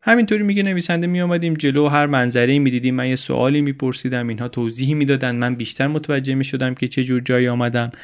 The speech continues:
آمدیم جلوتر یه مسجدی دیدیم، من دیدم رو گنبدش جای گلوله است. گفتم که یه سری مثلاً لک و ایناست روی گنبدش. گفتم که اینا چیه؟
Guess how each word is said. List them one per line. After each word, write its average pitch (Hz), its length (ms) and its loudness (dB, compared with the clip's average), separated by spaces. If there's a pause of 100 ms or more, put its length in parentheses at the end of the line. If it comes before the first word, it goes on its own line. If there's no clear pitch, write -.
(380)
آمدیم 143 340 6
جلوتر 139 380 2
یه 156 120 4
مسجدی 147 580 2
دیدیم، 156 240 4
من 147 160 2
دیدم 151 240 2
رو 135 100 4
گنبدش 131 720 2
جای 139 220 4
گلوله 123 380 4
است. - 280 -4 (420)
گفتم 156 480 2
که 151 440 -2
یه 143 80 4
سری 151 160 2
مثلاً 135 320 2
لک - 220 -6
و - 20 2
ایناست 117 380 -2
روی 110 80 -4
گنبدش. 107 500 -6 (420)
گفتم 160 400 2
که - 120 -2
اینا 143 300 4
چیه؟ 151 600 2